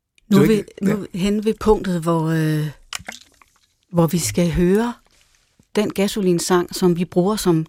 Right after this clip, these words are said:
Speaker 1: kendingsmelodi her i programmet Sørine og Kærligheden. Og det er nummeret Kloden drejer stille rundt fra albummet Efter endnu en dag fra nitten seksoghalvfjerds.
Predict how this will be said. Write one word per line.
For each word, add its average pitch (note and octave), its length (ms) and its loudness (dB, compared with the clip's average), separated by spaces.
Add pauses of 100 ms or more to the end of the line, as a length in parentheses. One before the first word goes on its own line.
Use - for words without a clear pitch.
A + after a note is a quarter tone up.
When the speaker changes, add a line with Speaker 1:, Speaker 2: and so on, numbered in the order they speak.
(140)
Speaker 1:
kendingsmelodi F#3+ 680 0
her F#3 260 -2
i E3+ 60 -2
programmet F3 460 -2
Sørine F3+ 400 -4
og - 60 -8
Kærligheden. E3+ 600 -2 (520)
Og F3+ 120 -4
det G#3 120 2
er - 40 4
nummeret G3 280 2
Kloden G#3 280 -4
drejer F3 240 0
stille G3 280 -4
rundt F#3+ 300 -2
fra D#3 360 0
albummet F3+ 560 -2
Efter F#3+ 200 -6
endnu G3 220 0
en G3 100 -2
dag F#3+ 220 0
fra G3 100 -2
nitten G3 200 -2
seksoghalvfjerds. G3+ 840 -2